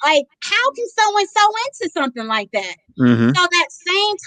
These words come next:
Speaker 1: type of experience, we have to do that with our family members.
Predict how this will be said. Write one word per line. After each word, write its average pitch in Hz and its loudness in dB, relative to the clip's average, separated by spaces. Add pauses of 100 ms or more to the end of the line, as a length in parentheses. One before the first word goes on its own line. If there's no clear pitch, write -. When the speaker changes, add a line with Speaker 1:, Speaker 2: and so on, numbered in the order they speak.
Speaker 1:
type 403 -2
of 311 -6
experience, 370 -2
we 320 0
have 349 -2
to 302 -4
do 311 0
that 320 2
with 269 -2
our 226 -2
family 311 4
members. 392 0